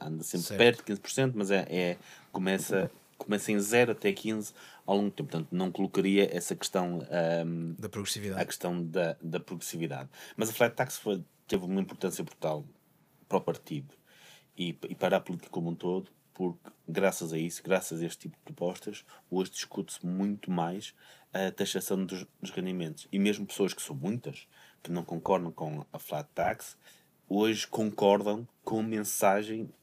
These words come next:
Speaker 1: dessa proposta, que é, nós temos que diminuir a taxação sobre os rendimentos do trabalho. Não vai existir mobilidade social
Speaker 2: Mas em Portugal
Speaker 1: enquanto alguém
Speaker 2: funcionaria?
Speaker 1: comece do zero.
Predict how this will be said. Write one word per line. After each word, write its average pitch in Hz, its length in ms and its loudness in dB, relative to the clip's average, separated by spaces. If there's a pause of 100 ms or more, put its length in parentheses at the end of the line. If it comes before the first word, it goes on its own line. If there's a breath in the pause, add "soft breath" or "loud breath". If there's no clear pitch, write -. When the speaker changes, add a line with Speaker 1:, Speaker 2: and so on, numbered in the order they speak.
(200)
Speaker 1:
dessa 196 240 -4
proposta, - 580 -8
que - 140 -10
é, 80 140 -4 (280 loud breath)
nós 87 180 -6
temos 92 280 -2
que - 140 -12
diminuir 87 640 -2 (240 loud breath)
a 87 80 -8
taxação 87 480 -4
sobre 85 240 -8
os 80 80 -10
rendimentos 82 480 -4
do - 100 -12
trabalho. 69 420 -10 (360 loud breath)
Não 98 340 0
vai 90 200 2
existir 87 400 -4
mobilidade 85 520 0
social 76 600 -6
Speaker 2:
Mas 101 100 -4
em 131 80 0
Portugal 127 280 -4
Speaker 1:
enquanto 98 180 0
alguém 90 160 2
Speaker 2:
funcionaria? 107 200 -2
Speaker 1:
comece 92 360 -2
do 87 100 -12
zero. 98 380 0